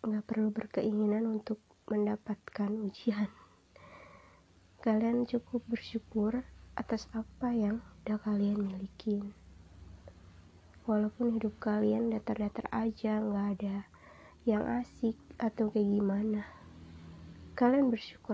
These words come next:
aja. Jangan ngerasa Tuhan gak sayang. Pokoknya kalian harus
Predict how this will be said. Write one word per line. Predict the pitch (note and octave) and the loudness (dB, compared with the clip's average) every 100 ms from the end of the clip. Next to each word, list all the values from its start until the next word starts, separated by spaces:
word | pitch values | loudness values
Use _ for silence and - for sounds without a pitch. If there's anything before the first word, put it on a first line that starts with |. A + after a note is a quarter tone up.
| G#3+ | -2
aja. | G3+ - G3+ F#3+ - - - - - - _ - - _ _ - - - - - - - - - - - - - - - - - _ _ - - - - | -4 -4 -6 -6 -10 -20 -20 -20 -20 -20 _ -20 -20 _ _ -20 -20 -20 -20 -20 -20 -20 -20 -20 -20 -20 -20 -20 -20 -20 -20 -20 _ _ -18 -18 -18 -6
Jangan | G#3+ G#3+ A3+ | -2 -2 0
ngerasa | G#3+ G#3+ - - B3+ C#4 - _ _ - _ _ _ _ _ _ _ _ _ _ _ - | 0 -2 -2 0 0 0 -8 _ _ -20 _ _ _ _ _ _ _ _ _ _ _ 0
Tuhan | A3 A#3+ B3 | 2 2 2
gak | A3 G3+ | 0 0
sayang. | A3 G#3+ G#3 G3+ G3+ - - _ _ _ _ - - - - - _ - - - - - _ - - | 0 0 0 -2 -8 -18 -20 _ _ _ _ -20 -20 -20 -20 -20 _ -20 -20 -20 -20 -20 _ -18 -4
Pokoknya | G#3 G#3 G#3 A3 | -2 2 2 0
kalian | A#3 A3+ G3+ G3+ | 0 0 0 -2
harus | G#3 F#3 G3 G#3+ - - - | -4 -4 -4 -4 -8 -12 -16